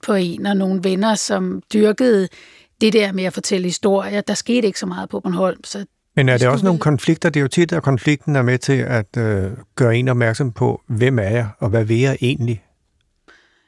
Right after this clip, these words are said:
Speaker 1: Øhm, mit liv har været formet af mange kampe og mange rum, der skulle indtages, kan man sige. Men det, det er altså en anden historie.
Speaker 2: Ja,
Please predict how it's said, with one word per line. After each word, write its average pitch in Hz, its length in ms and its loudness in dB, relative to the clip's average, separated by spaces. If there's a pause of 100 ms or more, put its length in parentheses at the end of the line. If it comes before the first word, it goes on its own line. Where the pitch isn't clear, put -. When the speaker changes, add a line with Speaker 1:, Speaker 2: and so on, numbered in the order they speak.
(200)
Speaker 1:
Øhm, 202 500 4
mit 202 300 -2
liv 202 200 -2
har 196 100 -2
været 180 200 -8
formet 196 400 -2
af 185 180 -6
mange 185 400 -2
kampe 190 560 0
og 196 120 -2
mange 190 540 0
rum, 202 360 2
der 208 100 -2
skulle 202 300 -4
indtages, 226 460 0
kan 185 180 -8
man 175 140 -4
sige. 180 280 -4
Men 185 200 -2
det, 233 220 -4
det 208 100 -6
er 185 40 -4
altså 185 180 -10
en 160 80 -12
anden 156 180 -18
historie. - 300 -2
Speaker 2:
Ja, 117 60 4